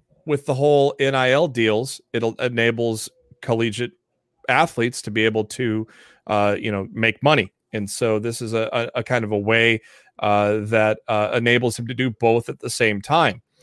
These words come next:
Uh, he had also put on, uh, Twitter after this was announced,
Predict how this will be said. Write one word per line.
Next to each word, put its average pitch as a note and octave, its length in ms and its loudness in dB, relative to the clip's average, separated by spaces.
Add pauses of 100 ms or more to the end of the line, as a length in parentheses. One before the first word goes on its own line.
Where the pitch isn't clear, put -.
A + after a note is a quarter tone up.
(240)
Uh, G#2+ 180 4
he A#2 80 2
had A2+ 160 4
also A#2 380 2
put C3 180 0
on, A#2+ 200 2
uh, A#2 140 2
Twitter C3+ 420 2
after A2+ 280 0
this A2+ 180 -6
was A2 140 -6
announced, A#2+ 500 -2